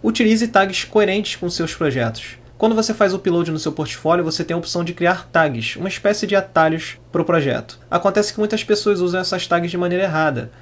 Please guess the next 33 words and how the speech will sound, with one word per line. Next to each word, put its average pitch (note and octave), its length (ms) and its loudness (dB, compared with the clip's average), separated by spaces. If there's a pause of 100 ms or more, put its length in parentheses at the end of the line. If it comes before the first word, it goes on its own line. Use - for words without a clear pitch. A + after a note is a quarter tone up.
(160)
A - 100 0
ideia D#3+ 200 2
é - 20 0
que F3 80 -10
você F#3 220 -4
escreva F3+ 280 -2
coisas F3 280 -2
que - 120 -6
realmente F3+ 400 -4
podem G3+ 340 0
ajudar E3 340 0
alguém E3 240 -2
a - 20 -2
encontrar F3+ 420 0
o G3+ 60 2
seu F#3+ 160 -2
projeto. B2 480 -4 (300)
Não E3 100 0
é F#3+ 60 2
porque G3 240 -2
meu F#3 120 0
projeto F3 320 -2
tem D#3+ 140 -6
relação D3+ 400 -2
com C#3+ 260 -2
árvore D3 480 -2 (220)
que E3 80 -2
eu D#3+ 40 2
devo D#3 220 0
digitar D#3+ 460 0
folha, C#3 640 0
por D#3+ 140 4
exemplo, C3 440 0